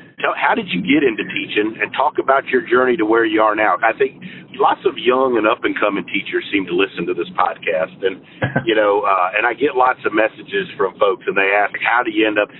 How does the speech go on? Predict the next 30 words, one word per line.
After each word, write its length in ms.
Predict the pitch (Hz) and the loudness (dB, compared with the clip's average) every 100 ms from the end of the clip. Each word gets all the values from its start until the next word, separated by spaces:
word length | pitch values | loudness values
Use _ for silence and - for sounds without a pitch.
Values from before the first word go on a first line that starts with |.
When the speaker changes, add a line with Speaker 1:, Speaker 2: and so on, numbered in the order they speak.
| - - | -20 -4
Speaker 1:
I, 240 | 113 110 143 | -2 2 2
I 0 | |
don't 140 | 180 | 2
know 160 | 135 123 | 2 2
that 120 | 107 | 4
I 200 | 110 117 | 2 2
ever 160 | 107 98 - | 0 -2 -2
started 320 | 104 98 95 | 0 2 2
out 200 | 95 90 | 0 0
thinking 240 | 107 101 92 | -2 0 0
I 40 | 92 | 0
would 120 | 92 | 0
end 200 | 95 92 | 0 2
up 120 | 92 90 | 0 -2
teaching 480 | 92 - 104 92 85 - - - | -10 -8 -4 -4 -6 -14 -10 0
tour 160 | 117 110 | 2 2
players, 360 | 110 104 101 104 | 2 2 2 2
nor 200 | 117 117 | 2 2
did 120 | 95 | 2
I 160 | 98 | 2
ever 160 | 98 95 | 4 2
end 120 | 98 92 | 2 0
up 80 | 90 | -2
thinking 280 | 98 92 92 | -2 0 0
I'd 160 | 90 87 | 0 0
be 80 | |
having 240 | 92 92 87 | -2 -2 -4
a 80 | 85 | -2
damn 200 | 92 87 | -2 -2
podcast. 640 | 98 104 - 90 80 - | -2 -2 -2 -2 -2 -4